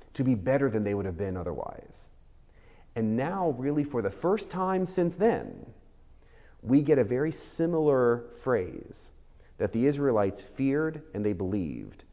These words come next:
in God. And so there is, in a sense, almost a full circle that has happened. From the very beginning, were these midwives who, who knows who they were, why they would have known this, had this sensibility about them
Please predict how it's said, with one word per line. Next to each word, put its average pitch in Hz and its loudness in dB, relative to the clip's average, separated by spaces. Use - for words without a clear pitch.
in 90 -6
God. 64 -8
And 113 -4
so 143 4
there 131 4
is, 196 2
in 123 0
a 98 -2
sense, - -4
almost 143 0
a 110 -4
full 147 -4
circle 147 -2
that 92 -2
has 95 -2
happened. 58 -6
From 117 2
the 104 2
very 143 6
beginning, 120 2
were 120 2
these 127 4
midwives 107 2
who, 127 4
who 151 -2
knows 180 0
who 190 0
they 185 6
were, 143 6
why 123 2
they 160 0
would 147 2
have 117 0
known 139 0
this, 85 -6
had 180 -2
this 143 -2
sensibility 160 2
about 120 2
them 62 -8